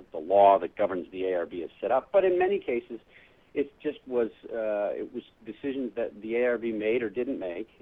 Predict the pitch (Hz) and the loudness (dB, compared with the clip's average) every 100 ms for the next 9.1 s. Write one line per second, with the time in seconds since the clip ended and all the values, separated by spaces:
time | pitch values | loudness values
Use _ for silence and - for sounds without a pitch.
0 | - 98 95 95 90 107 110 110 113 113 | -8 -4 -2 -4 -4 -4 -2 -2 -2 -2
1 | 110 120 113 - 131 82 - 104 117 117 | -2 -2 -4 -2 -2 -4 -4 -4 -4 -4
2 | 113 95 - - - 135 - 101 90 123 | -4 -4 -8 -10 -6 -4 -2 -2 -2 -4
3 | 82 80 90 92 - 95 - - - - | -4 -6 -4 -4 -4 -4 -6 -18 -20 -20
4 | _ 123 104 110 139 135 90 90 - 104 | _ 4 6 6 4 2 -2 -4 -4 -4
5 | 113 110 98 98 - 101 123 110 98 123 | 4 4 4 -4 -10 0 2 2 0 -2
6 | 107 107 98 - 95 - - - - 165 | 0 0 -2 0 -2 -2 -16 -10 -2 0
7 | 127 107 104 - - 131 117 127 120 104 | 4 4 4 0 -2 0 0 0 -4 -4
8 | 95 131 147 120 107 107 117 - 120 120 | -2 0 0 2 2 4 2 0 -2 0
9 | 107 | -4